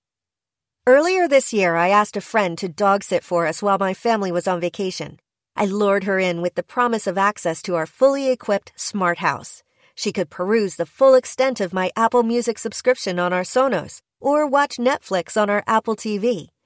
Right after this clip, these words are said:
She could fiddle with the Hue lights. She could even start the robot vacuum if she wanted.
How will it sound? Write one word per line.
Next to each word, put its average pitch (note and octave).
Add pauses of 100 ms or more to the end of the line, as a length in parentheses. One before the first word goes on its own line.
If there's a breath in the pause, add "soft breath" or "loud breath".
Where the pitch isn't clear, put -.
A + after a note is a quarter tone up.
(220 loud breath)
She -
could A3
fiddle G#3
with F#3+
the F#3
Hue G#3+
lights. F#3 (100)
She -
could A#3+
even C4+
start G3
the A3
robot A3
vacuum A3+
if E3+
she F3
wanted. F#3+